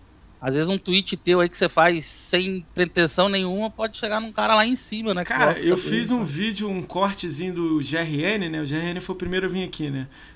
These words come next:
Speaker 2: Cara, eu achei
Speaker 1: Hum.
Speaker 2: be-, be-, foi engraçado ele falando da...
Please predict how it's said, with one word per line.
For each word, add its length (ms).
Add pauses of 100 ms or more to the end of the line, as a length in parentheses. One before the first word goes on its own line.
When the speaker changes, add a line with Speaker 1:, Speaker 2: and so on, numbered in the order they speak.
Speaker 2:
Cara, 220
eu 40
achei 240
Speaker 1:
Hum. 240
Speaker 2:
be-, 220
be-, 480 (160)
foi 220
engraçado 640
ele 140
falando 500
da... 320